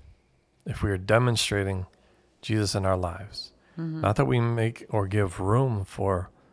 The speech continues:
Speaker 1: for sin, for wrongdoing, but even how we approach someone.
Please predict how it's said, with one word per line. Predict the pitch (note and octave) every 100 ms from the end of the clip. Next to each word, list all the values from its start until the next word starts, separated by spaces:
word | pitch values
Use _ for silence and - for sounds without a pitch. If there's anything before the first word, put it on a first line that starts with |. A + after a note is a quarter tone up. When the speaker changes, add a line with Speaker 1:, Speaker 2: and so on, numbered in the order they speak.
| _ _ -
Speaker 1:
for | -
sin, | - F2+ F2+ F2+
for | -
wrongdoing, | F2+ F2+ F2+ F2+ E2 F#2 - _ _ _ _ - - - _ -
but | G2+
even | G#2 F#2+
how | - - C3 C3+
we | B2+ A2+
approach | - - A2 - - - - - - -
someone. | - G2+ F#2 -